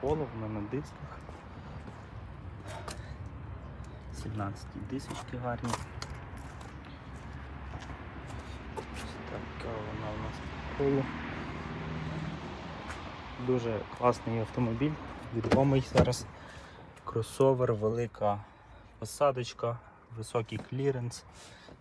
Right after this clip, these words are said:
Дивіться, у нас, бачите, що по комплектації. Повний привід. Це дуже важливо, тому що вони часто йдуть на передньому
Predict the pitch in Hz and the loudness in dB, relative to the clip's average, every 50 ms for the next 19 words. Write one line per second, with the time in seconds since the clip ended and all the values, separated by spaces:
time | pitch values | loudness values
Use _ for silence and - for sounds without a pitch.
0 | - - - - 90 98 - 95 92 95 101 101 98 98 - - - - 104 - | -14 -10 -8 -8 -8 -6 -6 -4 -4 -4 -2 -2 -4 -4 -4 -6 -10 -12 -10 -8
1 | - 107 104 - 101 - 107 107 - 104 - - - 92 92 - - - - - | -8 -8 -6 -6 -8 -6 -6 -6 -6 -8 -8 -6 -6 -6 -6 -8 -10 -16 -10 -4
2 | - 117 113 117 113 110 - - 117 127 143 147 135 - - - - - - - | -2 0 0 0 0 -2 -4 -4 -4 -2 -2 -4 -6 -8 -10 -18 -20 -18 -18 -18
3 | - - - - 117 110 113 107 107 104 104 101 98 120 127 135 123 110 - 104 | -18 -18 -12 -6 0 2 2 4 4 6 4 4 4 4 2 4 2 2 0 0
4 | 104 104 101 - - - 98 107 104 110 120 117 - - - 110 113 117 - - | 0 0 0 -2 -4 -4 -2 0 2 2 2 0 0 4 6 6 6 6 4 0
5 | - 104 104 101 101 107 117 117 - 110 107 101 - 110 - 110 110 110 113 113 | -2 -2 0 0 2 0 0 0 2 0 2 4 6 8 10 10 10 10 8 4
6 | 110 | 2